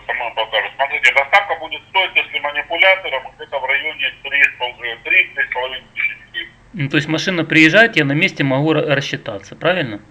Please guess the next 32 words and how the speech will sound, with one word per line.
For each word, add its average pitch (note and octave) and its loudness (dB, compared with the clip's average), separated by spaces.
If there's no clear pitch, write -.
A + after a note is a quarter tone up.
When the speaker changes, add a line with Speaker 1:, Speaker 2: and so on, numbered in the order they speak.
Speaker 1:
Да, C3+ 0
вы C3+ -4
рассчитаетесь E3+ -2
на E3 -6
месте, E3 -2
но E3+ -6
не E3+ -6
с - -12
водителем, B2 -2
а B2+ 2
с - -14
М D3 -16
С C#3+ -6
на B2+ -2
карту - 0
банка. G#2+ -4
Speaker 2:
А B2 -6
почему C3+ -4
так? - -6
Speaker 1:
У C3 4
нас E3 4
наёмная D#3 2
машина. C#3 -6
Если C#3+ -10
у C#3+ -6
вас C#3+ -2
есть - -2
свой D3+ -4
манипулятор, D3 0
приезжайте D3 2
на C3+ -12
склад, E3+ 4